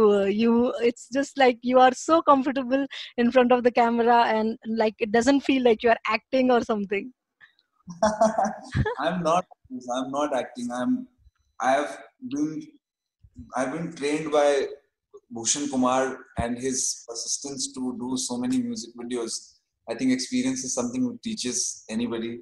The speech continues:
Speaker 2: I was a shy guy, and I still am a shy guy, but again, the director, Mister Ashish Panda,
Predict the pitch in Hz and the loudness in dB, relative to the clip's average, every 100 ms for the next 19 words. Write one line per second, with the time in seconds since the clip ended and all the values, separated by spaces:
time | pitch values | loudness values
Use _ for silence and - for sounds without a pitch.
0 | - 101 107 107 - 110 113 110 104 117 | -10 -8 -6 -4 -4 0 0 0 -2 -6
1 | - _ _ _ _ _ - 110 107 117 | -12 _ _ _ _ _ -10 -8 -4 -4
2 | - 147 135 131 131 120 117 127 127 127 | -2 2 2 2 2 4 4 4 2 -4
3 | - _ _ _ _ 123 127 131 117 - | -8 _ _ _ _ 0 2 4 2 -4
4 | _ _ _ 110 113 110 117 117 127 127 | _ _ _ -8 -4 0 0 0 0 2
5 | 117 - - _ - 107 - 107 104 117 | 0 -6 -18 _ -12 -6 -2 0 0 -4
6 | - 104 107 107 | -6 -2 0 0